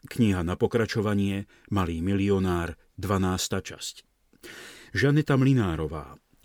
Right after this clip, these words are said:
Kráľovské mesto Levoča a jej tajomstvá, Mariánska hora a Levočská mariánska púť. Erika Hrošárová, báseň, význanie v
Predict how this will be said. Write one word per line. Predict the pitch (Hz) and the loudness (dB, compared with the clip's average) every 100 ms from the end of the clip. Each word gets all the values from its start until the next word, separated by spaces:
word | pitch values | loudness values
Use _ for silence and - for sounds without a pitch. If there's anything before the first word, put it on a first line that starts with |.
| - | 2
Kráľovské | 98 98 92 90 - 87 | 4 4 4 0 -2 -2
mesto | 82 - 80 | -2 -4 -2
Levoča | 87 101 127 - 131 | 0 2 0 0 -4
a | 120 117 | -2 2
jej | 117 | 2
tajomstvá, | 107 101 110 104 - - 71 64 - - - - | 0 0 0 0 -2 -4 -8 -10 -18 -20 -10 -2
Mariánska | 101 90 80 76 - 95 76 | 0 0 -2 -4 -6 -6 -2
hora | 90 101 98 - _ | 0 0 -2 -8 _
a | 110 110 | -2 0
Levočská | 104 113 - - 110 107 | 0 -2 -4 -4 -2 -2
mariánska | 90 87 87 92 - 104 | -2 -2 -4 -4 -4 -6
púť. | - 71 - - _ _ _ _ - - - | -6 -14 -18 -20 _ _ _ _ -20 -20 -6
Erika | 143 151 - 147 | 2 2 4 2
Hrošárová, | 123 113 - 90 80 76 71 69 - _ _ | 2 2 0 -2 -4 -6 -10 -16 -20 _ _
báseň, | 95 90 85 - 92 107 117 _ _ - | -4 -4 -4 -6 -4 -4 -4 _ _ -4
význanie | 98 85 87 85 90 95 107 - _ | -2 -2 -2 -2 -2 -2 -4 -8 _
v | _ | _